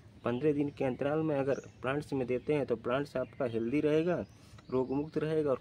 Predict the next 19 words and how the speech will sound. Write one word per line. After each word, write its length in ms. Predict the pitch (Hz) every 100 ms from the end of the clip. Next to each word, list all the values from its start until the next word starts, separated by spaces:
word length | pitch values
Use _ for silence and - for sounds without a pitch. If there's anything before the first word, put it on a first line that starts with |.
| -
कोई 180 | 156 156
भी 100 | 151
कीट 240 | - 151 -
पतंगे 480 | 123 127 131 165 143
नहीं 240 | 120 139
लगेंगे 480 | 139 139 170 180 120 - - - -
और 80 | 117
प्लांट्स 400 | 131 139 151 147
में 120 | 139
आपका 280 | 127 - 120
पूरा 320 | - 151 117 - - - - - -
कलियों 280 | 131 151 160
से 120 | 143
भर 240 | 113 139
जाएगा 360 | 156 160 160 160
और 220 | 131 - -
कलियाँ 280 | 131 147 156
भी 120 | 147 139
आपकी 380 | 127 - 185